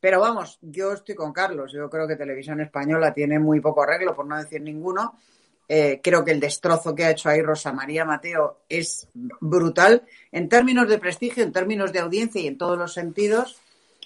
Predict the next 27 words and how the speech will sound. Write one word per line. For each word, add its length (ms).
Eh, 340
pero 300
me 160
preocupa 500
mucho 440
más 260
el 120
asalto 440
a 60
la 80
judi-, 300
a 100
la, 240
a 180
la, 120
a 80
la, 440
a 40
la 100
justicia, 540
el 100
último 380
asalto 400
a 40
la 60
independencia 580
judicial. 520